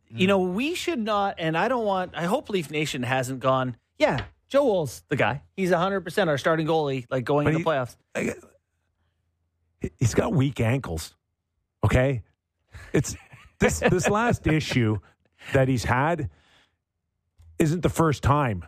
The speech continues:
Speaker 1: It's just a funny thing to hear about someone. I've never, you know,
Speaker 3: And <laughs>
Speaker 1: N H L hockey player,
Speaker 3: Hey.
Speaker 1: weak ankles.
Speaker 3: Th-, th-, there's an issue going
Speaker 1: Yes,
Speaker 3: on there.
Speaker 1: he has
Speaker 3: And you know what's
Speaker 1: ankleitis.
Speaker 3: worse is the way he left. It wasn't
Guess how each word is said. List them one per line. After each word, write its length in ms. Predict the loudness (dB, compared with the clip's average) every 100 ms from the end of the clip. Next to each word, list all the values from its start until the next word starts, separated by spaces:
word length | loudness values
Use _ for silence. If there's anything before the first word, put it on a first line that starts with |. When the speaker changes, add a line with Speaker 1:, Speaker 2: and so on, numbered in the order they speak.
| _
Speaker 1:
It's 120 | -2
just 140 | 0 0
a 40 |
funny 240 | 0 0 0
thing 220 | -2 -2
to 160 | -2 -2
hear 380 | 0 0 2
about 300 | 0 0 -2
someone. 340 | -2 -2 -2 -4 -2
I've 140 | 0
never, 360 | 2 0 0 -2
you 200 | -2 -4
know, 260 | -4 -6 _ _ _ -2
Speaker 3:
And 200 | 0 2
<laughs> 300 | 0 0 0
Speaker 1:
N 100 | 2
H 120 | 2 2
L 100 | 0
hockey 260 | 0 -2
player, 300 | 0 2 2
Speaker 3:
Hey. 60 | 0 -2
Speaker 1:
weak 180 | -2 0
ankles. 460 | 0 0 -2 -2 -4 -10 _ _ _ _ _ _ -8 -4
Speaker 3:
Th-, 180 | -4 0
th-, 240 | 0 0
there's 240 | 0 -2 0
an 120 | 0
issue 480 | 0 0 0 -2 -2 -6 0
going 240 | 2 4
Speaker 1:
Yes, 60 | 2
Speaker 3:
on 220 | 2 0
there. 180 | 0 0
Speaker 1:
he 40 | 0
has 480 | 0 0 -2 -6 -2
Speaker 3:
And 180 | 2 2
you 100 | 2
know 100 | 0
what's 220 | -2 -4 -8
Speaker 1:
ankleitis. 360 | -2 0 2 2
Speaker 3:
worse 440 | 0 -2 -6 -12 -14 -4
is 220 | -2 0
the 80 | 0
way 440 | 0 0 0 -2
he 260 | -4 -4 -2
left. 800 | 0 0 0 -2 -6 _ -20 -20 _ _ _ _ _
It 160 | 2 4
wasn't 400 | 2 0 -2 -2